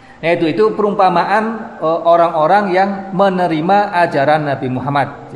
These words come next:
Jadi ada tiga perumpamanya itu ya. Eh, seperti tanah yang subur ya, ketika hujan turun dia akan menghijau dan bermanfaat untuk,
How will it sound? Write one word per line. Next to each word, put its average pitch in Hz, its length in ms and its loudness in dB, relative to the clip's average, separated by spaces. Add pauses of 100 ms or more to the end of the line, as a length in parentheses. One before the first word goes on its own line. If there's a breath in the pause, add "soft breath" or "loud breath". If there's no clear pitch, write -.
(140)
Jadi 135 160 -4
ada 147 240 0
tiga 170 400 0
perumpamanya 139 560 0
itu - 240 -10
ya. 107 160 -14 (400 loud breath)
Eh, 131 160 -10
seperti 139 400 -6
tanah 139 880 -2
yang 139 320 0
subur 180 560 2
ya, 123 80 -6
ketika 143 400 -2
hujan 131 240 -2
turun 135 320 -2
dia 147 240 0
akan 143 160 0
menghijau 139 640 2
dan 135 240 -2
bermanfaat 143 560 -2
untuk, 175 240 -4